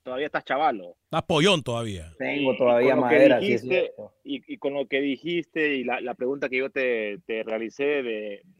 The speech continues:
Speaker 1: que a veces somos, no somos muy valorados en nuestro país. Con treinta años, ahorita en Colombia, eh, puedes jugar un, dos añitos en Colombia.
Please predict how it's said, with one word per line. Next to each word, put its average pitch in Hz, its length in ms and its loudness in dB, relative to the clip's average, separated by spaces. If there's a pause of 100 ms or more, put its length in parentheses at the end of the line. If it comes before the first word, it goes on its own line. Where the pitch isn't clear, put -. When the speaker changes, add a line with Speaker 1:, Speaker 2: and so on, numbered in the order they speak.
Speaker 1:
que 104 80 -10
a - 20 -4
veces 120 260 -6
somos, 135 580 -6 (560)
no 117 80 -12
somos 131 200 -6
muy 131 120 -8
valorados 120 380 2
en 120 60 -4
nuestro 107 200 -6
país. 131 400 -4 (1160)
Con 113 220 -4
treinta 139 440 -6
años, 151 800 -4 (180)
ahorita 120 320 -2
en 139 120 -4
Colombia, 151 1120 0
eh, - 500 -10 (120)
puedes 160 200 2
jugar 160 240 -4
un, 147 280 -14
dos 170 180 -4
añitos 156 420 -6
en 131 100 -10
Colombia. 165 840 -2